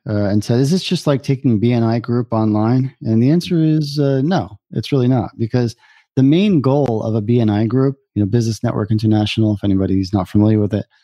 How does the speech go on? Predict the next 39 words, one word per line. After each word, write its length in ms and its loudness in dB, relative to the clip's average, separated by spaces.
uh, 120 -2
the 80 2
main 140 4
group 280 0
of 100 -2
that 240 2
is 180 -2
really 240 0
for, 440 -4
you 100 -2
bring 220 2
together 320 -2
people 360 -4
who 200 0
are 320 0
non-competing 880 2
in 80 2
the 80 -2
same 280 0
area. 320 2
They 80 0
meet 180 0
for 120 -8
coffee 600 0
once, 380 -4
you 120 -2
know, 100 0
once 280 0
a 40 0
week 260 2
and 200 0
pass 280 -2
referrals. 500 -8
And, 200 0
and 160 2
it's 120 -4
a 40 -2
very 140 0
structured 840 -4